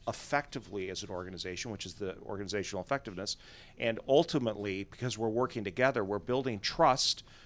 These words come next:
and alignment and so on. And then the third gap we talked about that cross maps is visibility.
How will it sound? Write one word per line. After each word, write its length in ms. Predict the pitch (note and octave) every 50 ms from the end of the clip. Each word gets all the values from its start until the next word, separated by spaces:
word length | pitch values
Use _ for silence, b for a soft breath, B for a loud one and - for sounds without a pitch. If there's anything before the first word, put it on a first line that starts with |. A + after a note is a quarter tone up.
| B B B
and 140 | A2+ A2 G#2+
alignment 640 | G#2 G#2+ A2+ B2 B2+ B2 A2+ F#2+ F#2 G2 - - - - - -
and 240 | A#2+ G#2 G2 F#2 -
so 160 | - - G2
on. 160 | F2 D#2+ D#2+ - - B B B B B B B B
And 220 | C3 B2+ B2 A#2
then 160 | C3+ D3+ D3+
the 80 | C3+ A#2
third 240 | - - F3 G#3 F#3+
gap 280 | - G#2+ G2 F#2 - -
we 80 | G#2+
talked 260 | - - F#2+ F2+ - -
about 320 | - F2+ E2 F2 F#2+ -
that 140 | - G2+ -
cross 300 | - G#2 G#2 F#2 - -
maps 320 | G2+ F#2 F2+ F2+ - - -
is 160 | A2+ F#2+ F#2
visibility. 760 | F2+ G#2 G#2 F#2 G2 F2 G#2+ G2+ F2+ E2+ - D#2+ - -